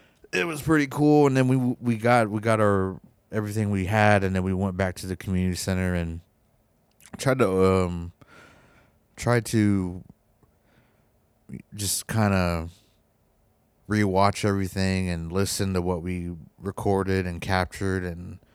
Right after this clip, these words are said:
we had a few stuff, but, um,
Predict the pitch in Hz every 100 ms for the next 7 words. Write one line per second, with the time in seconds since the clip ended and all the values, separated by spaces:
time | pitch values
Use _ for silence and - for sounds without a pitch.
0 | _ - _ _ _ _ _ _ _ _
1 | _ 127 190 151 107 123 120 - 120 117
2 | 117 110 101 95 95 - _ _ _ _
3 | _ _ 110 104 101 101 98 98 98